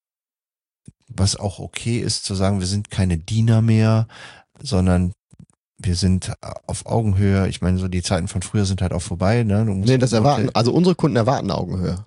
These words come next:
Speaker 1: Ja, die erwarten Augenhöhe, die erwarten aber dann auch, dass jemand fähig ist, auf der anderen Seite das Augenhöhe-Label auch zu halten.
Speaker 2: Ja, ja,
Speaker 1: Und
Speaker 2: ja,
Speaker 1: das ist,
Speaker 2: total.
Speaker 1: glaub ich, ein großes Problem heutzutage, ähm, weil du gar nicht mehr diese Zeit hast,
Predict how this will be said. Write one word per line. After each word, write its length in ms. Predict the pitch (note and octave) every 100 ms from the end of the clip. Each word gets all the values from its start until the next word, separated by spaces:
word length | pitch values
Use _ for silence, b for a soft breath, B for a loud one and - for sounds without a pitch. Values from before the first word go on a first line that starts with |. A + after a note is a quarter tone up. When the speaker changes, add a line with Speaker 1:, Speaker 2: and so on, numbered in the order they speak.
| _
Speaker 1:
Ja, 200 | A2 B2+
die 120 | A2+
erwarten 320 | E2+ G2+ G#2+ D#2+
Augenhöhe, 400 | A2+ B2+ C3+ C3
die 80 |
erwarten 240 | G2+ A2+ G#2
aber 120 | G#2
dann 160 | G#2+ A2+
auch, 120 | A2+
dass 180 | G#2+ G2
jemand 340 | G2+ F#2+ -
fähig 600 | - - - B2+ A2 G2
ist, 140 | - -
auf 140 | -
der 80 | D#2+
anderen 180 | F#2+ G2
Seite 180 | F#2 F#2+
das 140 | F2+
Augenhöhe-Label 1120 | - G2 F#2 F#2+ - - - C2 F#2 F#2+ F2+
auch 200 | - -
zu 260 | - - E2
halten. 420 | G2+ A#2 E2+ E2
Speaker 2:
Ja, 80 | G#2
ja, 60 |
Speaker 1:
Und 80 | G2+
Speaker 2:
ja, 20 |
Speaker 1:
das 160 | G2 F#2
ist, 120 | G2
Speaker 2:
total. 100 | G2+
Speaker 1:
glaub 120 | F2+ F2
ich, 100 | E2+
ein 100 | E2+
großes 380 | - F#2+ -
Problem 480 | - - F#2 G#2+ F#2
heutzutage, 600 | D2+ - D#2+ D2+ - D#2+ - B B B -
ähm, 380 | - F2+ D#2+ D2 -
weil 160 | - F#2
du 100 | F2+
gar 160 | F#2
nicht 180 | F#2 F2+
mehr 140 | F2+ F2
diese 320 | F2 E2 D#2+
Zeit 480 | - G2+ A2 B2 -
hast, 420 | F2+ F#2 -